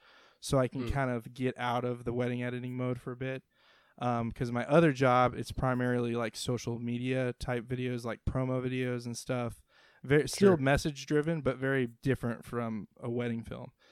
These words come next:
Speaker 1: So I think having other avenues,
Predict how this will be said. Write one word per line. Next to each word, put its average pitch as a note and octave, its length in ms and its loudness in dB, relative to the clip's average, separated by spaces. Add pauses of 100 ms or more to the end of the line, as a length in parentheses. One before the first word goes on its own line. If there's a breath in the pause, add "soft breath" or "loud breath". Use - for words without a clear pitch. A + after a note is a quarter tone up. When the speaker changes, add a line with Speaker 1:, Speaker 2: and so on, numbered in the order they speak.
(220 soft breath)
Speaker 1:
So C#3 240 4
I C3 100 6
think E3 360 -2 (320)
having D#3 640 2
other C#3+ 520 4 (100)
avenues, D3+ 640 -2